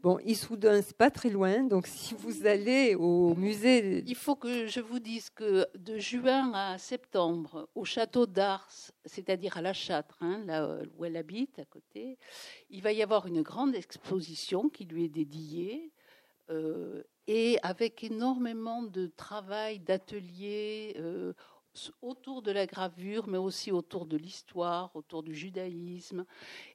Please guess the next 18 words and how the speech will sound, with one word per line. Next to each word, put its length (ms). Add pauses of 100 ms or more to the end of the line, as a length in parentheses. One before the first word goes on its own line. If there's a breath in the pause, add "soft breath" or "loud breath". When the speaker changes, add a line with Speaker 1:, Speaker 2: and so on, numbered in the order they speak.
Speaker 2:
Et 140
donc, 420
euh, 960
si 340
vous 220
avez 180
l'occasion 600
d'aller 320
<laughs> 80
vers, 260
dans 160
le 140
Berry, 720
euh, 320
ne 160
manquez 400
pas, 480
euh, 420